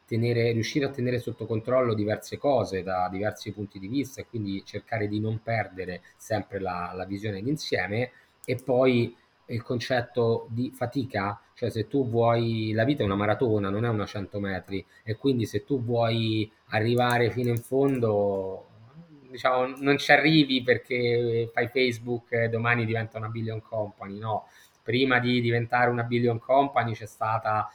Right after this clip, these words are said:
tanto sudore, tanta fatica, tanto pedalare, tanto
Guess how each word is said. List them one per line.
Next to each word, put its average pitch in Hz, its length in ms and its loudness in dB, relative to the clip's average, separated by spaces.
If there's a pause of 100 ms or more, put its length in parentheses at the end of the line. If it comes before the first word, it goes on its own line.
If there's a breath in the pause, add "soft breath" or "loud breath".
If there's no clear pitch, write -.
(200 loud breath)
tanto 120 380 2
sudore, 120 560 2
tanta 120 380 -4
fatica, 117 600 -6
tanto 127 380 -6
pedalare, 120 760 0 (380 loud breath)
tanto 190 760 4